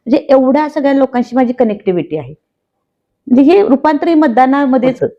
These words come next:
Speaker 1: म्हणून मग मी याचा विचार केला आणि त्या पद्धतीनं मी थोडं मग प्रचाराला,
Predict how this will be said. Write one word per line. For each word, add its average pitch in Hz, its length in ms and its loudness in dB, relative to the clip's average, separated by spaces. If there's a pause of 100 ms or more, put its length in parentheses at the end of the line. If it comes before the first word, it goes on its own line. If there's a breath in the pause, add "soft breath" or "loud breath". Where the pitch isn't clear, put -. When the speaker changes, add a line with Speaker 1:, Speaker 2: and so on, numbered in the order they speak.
(260)
Speaker 1:
म्हणून 311 240 2
मग 349 180 -2
मी 320 120 4
याचा 277 200 0
विचार 220 300 -2
केला 214 240 -4
आणि 233 160 0
त्या 233 160 -2
पद्धतीनं 226 580 0
मी 233 100 4
थोडं 226 260 0
मग 220 120 0
प्रचाराला, 190 840 0